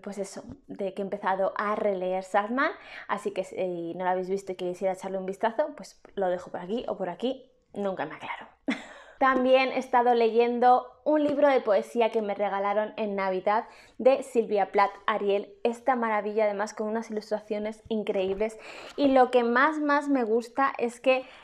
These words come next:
em, está, están tanto los poemas traducidos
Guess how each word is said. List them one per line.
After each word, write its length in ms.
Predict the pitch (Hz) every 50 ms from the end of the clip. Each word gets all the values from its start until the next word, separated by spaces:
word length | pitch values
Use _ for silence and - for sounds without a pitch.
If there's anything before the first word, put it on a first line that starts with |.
| - _
em, 840 | - 240 226 214 208 202 202 196 190 190 185 185 185 180 185 - - -
está, 600 | - 233 214 - - 254 247 262 269 269 285 - - _ _ _ _ _ _ - - - -
están 360 | 254 240 - 277 254 254 247
tanto 420 | 247 226 226 214 220 208 190 190 -
los 220 | 240 233 220 220 -
poemas 440 | - 226 220 220 233 247 262 254
traducidos 960 | - 285 269 262 254 247 - - 269 269 262 269 247 247 277 277 302 302 -